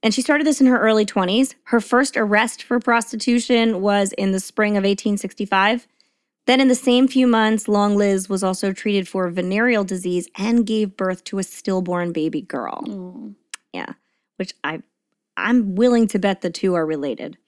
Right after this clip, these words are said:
Speaker 1: And that's pretty tough.
Speaker 2: Yeah.
Speaker 1: That August, Elizabeth's mother died, also rough, leaving her with a small sum of money, which she then used to move to London.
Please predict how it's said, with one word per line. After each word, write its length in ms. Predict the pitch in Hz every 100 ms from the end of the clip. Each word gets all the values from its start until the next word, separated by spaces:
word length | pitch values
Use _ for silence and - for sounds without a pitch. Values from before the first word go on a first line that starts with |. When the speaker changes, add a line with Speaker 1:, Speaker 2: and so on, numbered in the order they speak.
| _ _ _ _ _
Speaker 1:
And 120 | 220 233
that's 180 | 226
pretty 280 | - 180 156
tough. 240 | - - _ _ _ -
Speaker 2:
Yeah. 180 | 190 165 _ _ _ _ _ _
Speaker 1:
That 180 | 254 311
August, 440 | 277 240 240 - -
Elizabeth's 540 | 208 196 185 185 -
mother 340 | 220 233 240 185
died, 540 | 160 143 139 170 202 - _ _ -
also 340 | 240 - 160
rough, 360 | 151 151 196 _ _
leaving 320 | 226 277 311
her 160 | 254 262
with 160 | 226 220
a 20 |
small 320 | - 208 196
sum 220 | 196 185
of 100 | 185
money, 380 | 254 277 170 180 _ _
which 180 | - 262
she 240 | - - 262
then 320 | 240 277 269
used 300 | 220 208 -
to 80 | 240
move 320 | 190 170 170
to 100 | 208
London. 520 | 226 240 196 117 175